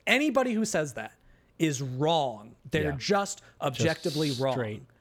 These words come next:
Speaker 2: up wrong.
Speaker 1: So, uh, eighteen oh three, um, in a letter, uh, objecting to the use of government land for churches, James Madison wrote, quote,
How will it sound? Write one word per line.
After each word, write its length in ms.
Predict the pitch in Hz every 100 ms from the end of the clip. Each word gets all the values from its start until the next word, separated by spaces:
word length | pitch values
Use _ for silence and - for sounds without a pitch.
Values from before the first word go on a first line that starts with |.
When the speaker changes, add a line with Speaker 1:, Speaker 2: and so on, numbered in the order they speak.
| -
Speaker 2:
up 220 | 95 -
wrong. 320 | 95 78 71 - _ _
Speaker 1:
So, 380 | - 175 156 156 _ _ _
uh, 440 | 135 131 127 123 - _ _ _ _ _ _ _ -
eighteen 380 | 214 214 214 190
oh 120 | 185
three, 380 | - 139 - - _ _ _ _ _ _ _ _ _ _ _
um, 320 | 135 131 123 135
in 120 | 147
a 80 | 139
letter, 380 | 156 185 196 196 _ _ - -
uh, 380 | 139 135 127 123 _ _ _ -
objecting 540 | 135 110 170 - 190
to 100 | - 156
the 80 |
use 480 | 139 139 147 - - - - _
of 180 | 135 110
government 380 | 139 160 180 180
land 260 | 151 147 143
for 140 | 147
churches, 640 | - 151 135 131 113 - - _ _ _ _ _ _ _ _ _ _ _ _ 120
James 320 | 147 185 -
Madison 400 | 160 156 - 151
wrote, 280 | 127 127 -
quote, 320 | 135 123 -